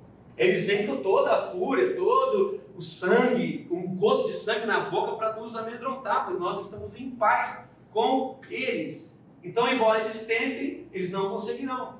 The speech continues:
nos tirar do ambiente de paz, porque nós somos felizes. Então, presta atenção. Olha a, a,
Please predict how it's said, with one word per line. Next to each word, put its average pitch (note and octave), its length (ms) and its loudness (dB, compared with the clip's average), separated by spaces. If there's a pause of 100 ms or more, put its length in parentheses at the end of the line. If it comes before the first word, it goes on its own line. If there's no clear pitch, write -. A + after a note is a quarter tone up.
nos F3 140 -8
tirar F3 680 0
do E3+ 80 -4
ambiente F#3+ 540 2
de - 100 -6
paz, - 240 -6
porque - 160 -10
nós G3+ 200 0
somos A3 380 -4
felizes. F3+ 360 0
Então, G3 200 -6
presta A#3 280 -8
atenção. G3+ 480 -4 (400)
Olha - 240 6
a, - 400 0
a, G3+ 580 0